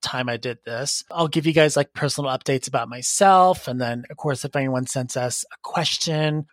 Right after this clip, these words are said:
regarding, you know, the podcast, or if they send us a SpeakPipe, which I've been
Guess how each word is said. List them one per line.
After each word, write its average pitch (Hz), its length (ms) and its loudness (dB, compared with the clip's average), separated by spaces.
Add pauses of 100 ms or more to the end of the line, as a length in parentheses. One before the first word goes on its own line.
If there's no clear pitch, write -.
(120)
regarding, 135 800 2
you 131 80 -4
know, 113 180 -4
the - 120 -16
podcast, 196 840 4
or 170 40 0
if 143 80 -4
they 139 80 -6
send 127 240 -4
us 123 140 -6
a 135 60 -10
SpeakPipe, 165 680 -2
which 156 160 -2
I've 143 140 2
been 143 240 -2